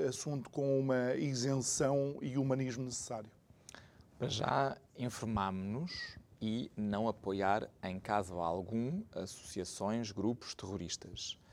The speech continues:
Speaker 2: Em segundo lugar, e talvez aqui em termos de reflexão, eu penso sempre no dia a seguir e eu acho que há uma parte também, eh,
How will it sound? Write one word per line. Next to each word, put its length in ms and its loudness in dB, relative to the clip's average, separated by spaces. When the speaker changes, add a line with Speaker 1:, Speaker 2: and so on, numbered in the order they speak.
Speaker 2:
Em 200 2
segundo 280 -2
lugar, 180 6
e 40 4
talvez 280 2
aqui 220 -2
em 100 0
termos 280 0
de 40 -12
reflexão, 840 -2
eu 160 -2
penso 300 -4
sempre 260 -2
no 120 -2
dia 220 0
a 60 -2
seguir 640 -2
e 140 -4
eu 180 4
acho 580 2
que 180 -6
há 60 2
uma 220 -2
parte 680 0
também, 640 -4
eh, 280 -8